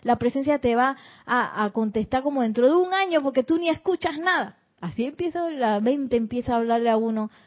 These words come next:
ese, ese montón de locuras. Entonces uno entra en el gran silencio en donde ya esas voces uno las empieza a callar, uno se empieza a tranquilizar, y entonces dice,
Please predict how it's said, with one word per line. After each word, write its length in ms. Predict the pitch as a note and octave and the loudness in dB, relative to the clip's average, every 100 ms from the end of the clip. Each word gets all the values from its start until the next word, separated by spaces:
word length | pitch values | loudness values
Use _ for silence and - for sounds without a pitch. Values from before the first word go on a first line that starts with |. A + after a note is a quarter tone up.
| _ | _
ese, 340 | - G#3 G#3+ - | -2 0 -2 -2
ese 280 | G#3 F#3+ A3 | -6 -4 -4
montón 420 | G3+ F#3 F#3+ F#3+ | -4 -4 -4 -2
de 100 | G3+ | -2
locuras. 520 | F3+ F3 F3+ E3+ F#3 _ - _ - | -2 -4 -4 -4 -6 _ -20 _ -10
Entonces 400 | F#3 F#3 G3 A3+ | -6 -4 0 0
uno 160 | A3+ | 0
entra 300 | A#3 A#3 B3 | -2 -2 -2
en 100 | B3 | -2
el 100 | B3+ | -2
gran 240 | B3 B3+ A#3+ | 0 0 0
silencio 380 | C4 B3 A#3+ | 0 0 0
en 80 | A#3+ | -2
donde 260 | A3+ G#3 G3 | -2 0 0
ya 240 | A3+ A#3 - _ _ _ _ _ _ | 2 0 -2 _ _ _ _ _ _
esas 360 | A#3 A#3 A#3+ B3 | 0 2 0 0
voces 360 | A#3 A3 A3+ | 0 -2 -4
uno 200 | A3+ G#3 | -4 -4
las 180 | G3+ G3+ | -4 -4
empieza 380 | G#3 G#3 F#3+ A3+ | -4 -4 -4 -6
a 40 | |
callar, 880 | A3 A#3+ A#3+ A#3 A3+ A3 A3 A3 A3 - | -2 0 2 4 4 4 4 2 -2 -8
uno 200 | - F#3+ | -10 -8
se 100 | F3 | -6
empieza 260 | F#3+ F#3+ G3+ | -6 -4 -4
a 40 | |
tranquilizar, 1120 | G3 G3+ G3+ A3+ A#3 A#3+ - C4 B3 A#3+ A#3+ B3+ - _ _ _ - | -4 -6 -6 -6 -6 -4 2 4 6 6 2 -2 -14 _ _ _ 0
y 240 | B3 C4+ | 6 8
entonces 1200 | C#4 C4 C4 A3 - F4 A#4+ G4 B3+ G#3+ G#3 F3+ | 8 6 2 -4 4 6 6 0 -2 0 0 0
dice, 420 | G3+ F#3 - C3 | -2 -2 -6 -18